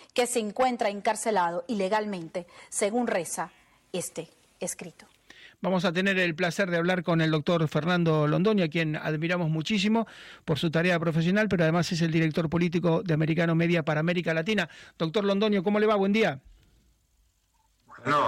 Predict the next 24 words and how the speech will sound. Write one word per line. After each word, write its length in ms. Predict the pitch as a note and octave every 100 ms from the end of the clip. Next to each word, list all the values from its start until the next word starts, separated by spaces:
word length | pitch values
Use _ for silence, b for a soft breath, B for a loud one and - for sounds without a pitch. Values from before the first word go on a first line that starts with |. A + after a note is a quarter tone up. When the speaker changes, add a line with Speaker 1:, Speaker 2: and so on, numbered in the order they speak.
| G2+ G#2
Speaker 3:
aquí 200 | - D3
estamos 480 | - D3 F3+ G3
listos 420 | C#3+ A3+ - F#3 -
para 340 | C#3+ B2+ B2
contestar 540 | B2+ A#2+ B2+ - F3+
lo 120 | F3+ F3
que 120 | E3
ustedes 460 | C3 - F3 E3+ -
quieran 340 | F3 D3+ D3
preguntar. 580 | B2+ A2+ G#2+ A2 - B B B B B -
Speaker 2:
Doctor, 320 | E3+ A3+ A3
Speaker 3:
Muy 100 | G#3+
Speaker 2:
y 40 |
Speaker 3:
buenos 260 | F#3+ F#3 E3+
días. 160 | - - - _ _
Speaker 2:
Muy 160 | F#3+ F#3+
buenos 280 | F#3+ F#3 F#3
días, 180 | G3+ F3+
Speaker 3:
Muy 60 |
buenas 80 | F3+
Speaker 2:
doctor. 320 | A#3+ E3+ G3
Speaker 3:
tardes 200 | G3+ F3+ -
para 220 | D#3 C#3+
ustedes. 540 | - F#3 E3+ G#2 -